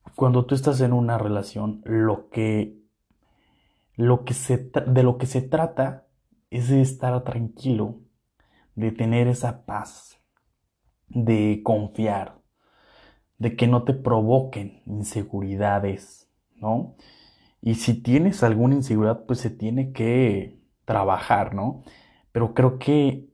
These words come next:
cuando hay ese miedo constante, cuando ese miedo está ahí siempre, de que te sean infiel y de que puedas perder mucho, es importante tratarlo. ¿Por qué?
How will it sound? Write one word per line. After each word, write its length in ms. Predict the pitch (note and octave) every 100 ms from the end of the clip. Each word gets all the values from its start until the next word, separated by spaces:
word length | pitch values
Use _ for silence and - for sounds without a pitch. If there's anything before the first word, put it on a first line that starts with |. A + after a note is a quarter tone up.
| _ _ _ _ _ -
cuando 800 | A2+ G#2+ G#2 G#2 G#2 G#2 G2+ G2+
hay 220 | A#2+ B2+
ese 240 | C3 C3+
miedo 400 | A#2+ B2 B2+ A#2
constante, 720 | - G#2 G#2 - G2+ G#2 G2+ G2+
cuando 460 | G#2 G#2 G#2 G#2 - - - -
ese 260 | - A#2 C3+
miedo 280 | C3 B2+ B2
está 360 | B2 - B2
ahí 320 | A#2+ A2+ A#2 G#2+
siempre, 720 | - G#2 G2+ G2+ G2 G2 - _ _ _ _ -
de 140 | G#2
que 100 | G#2+
te 140 | -
sean 260 | G#2 A#2 G#2+
infiel 640 | G2 - G#2+ G#2 G#2+ G#2
y 60 | G2
de 180 | G2 F#2
que 140 | G2
puedas 360 | - G#2+ G#2+ -
perder 360 | - G2+ G#2
mucho, 640 | G2+ G#2 G#2+ - C3+ C3 _ _ - - _ _ _
es 80 | -
importante 640 | D#3+ D#3 A#2 A2+ B2 B2
tratarlo. 520 | G#2+ G2 - F2+ F#2+ -
¿Por 220 | A2+ A#2
qué? 380 | A#2 F#2+ -